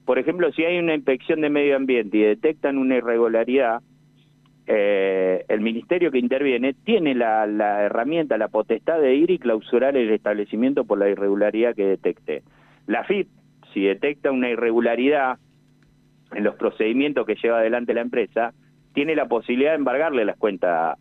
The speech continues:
al sector empresario. Bueno, el Ministerio de Trabajo, cuando detecta una irregularidad, como la ha detectado, le exige al sector empresario que regularice esa situación y se encuentra con un sector empresario que se rehúsa,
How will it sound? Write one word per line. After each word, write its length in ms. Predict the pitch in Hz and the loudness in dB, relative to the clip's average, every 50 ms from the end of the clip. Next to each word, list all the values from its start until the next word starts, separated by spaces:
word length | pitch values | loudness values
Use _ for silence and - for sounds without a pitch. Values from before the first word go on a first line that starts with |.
| - | -6
al 160 | - 98 95 - | -6 -6 -4 -4
sector 320 | - 92 90 95 101 101 | -4 -4 -2 0 -2 -2
empresario. 460 | 95 92 98 95 90 - 95 95 101 | -2 -4 -4 -6 -4 -2 -2 0 2
Bueno, 180 | 113 120 117 110 | 0 0 0 -2
el 80 | 110 | -2
Ministerio 420 | 117 127 127 131 - - 190 190 190 | 0 0 0 -2 0 0 2 4 2
de 80 | 160 | 2
Trabajo, 320 | - 147 156 156 - 156 135 | 2 0 -2 -2 -2 -4 -2
cuando 300 | - 123 117 117 120 117 | -2 -2 -2 0 0 2
detecta 420 | 117 113 - - 165 - - 160 | 0 0 0 -2 -4 -2 -2 -2
una 160 | 147 139 131 | 0 2 0
irregularidad, 840 | 120 113 104 110 107 107 107 107 110 107 117 120 113 101 95 87 - _ _ - - | 0 0 0 0 0 2 2 0 0 0 0 0 0 0 -2 -4 -8 _ _ -16 -8
como 240 | - 90 92 95 98 | -8 -6 -4 -2 0
la 100 | 101 104 | 0 2
ha 40 | |
detectado, 800 | 110 110 107 104 - 107 104 _ - 123 113 101 95 98 113 120 _ _ _ _ _ _ _ _ _ _ - - | 2 0 0 0 -2 -4 -4 _ -2 -2 0 2 0 0 -2 -2 _ _ _ _ _ _ _ _ _ _ -6 -4
le 100 | 113 117 | -4 -4
exige 340 | 110 - - 160 151 - 156 | -4 -2 -2 -2 0 0 -2
al 100 | 143 123 | 0 0
sector 300 | - 123 123 - 135 135 | -2 -4 -2 0 -2 0
empresario 580 | 127 123 120 120 110 - - 127 131 127 - - - | 0 -2 -2 -4 -2 0 0 0 0 0 -2 -2 -2
que 140 | - 107 101 | -2 -2 0
regularice 640 | 98 104 104 104 107 107 110 113 135 135 - 139 | 0 0 2 2 2 0 0 -2 -4 -4 -2 -2
esa 200 | 117 - 113 101 | -2 0 -2 -4
situación 640 | - 113 104 - 113 110 - - 156 165 175 160 - - | -4 -6 -4 -4 -4 -2 0 0 -2 0 -2 -6 -8 -10
y 80 | 107 | -8
se 100 | - - | -6 -6
encuentra 380 | 104 104 113 131 139 135 139 123 | -4 -2 -2 -2 0 0 -2 -2
con 200 | 110 110 110 117 | -2 -4 -4 -4
un 100 | 117 110 | -8 -4
sector 340 | - 110 107 - 120 120 117 | -4 -4 -2 0 0 -2 -2
empresario 500 | 113 104 110 101 - - 123 123 113 98 | -2 -2 -4 -4 -2 -2 0 0 0 0
que 120 | 92 87 - | 0 -2 -2
se 160 | - 101 92 | -2 -4 -2
rehúsa, 580 | 98 107 117 135 139 120 - - 139 160 190 | 0 0 2 2 2 0 -2 -2 -4 -4 -4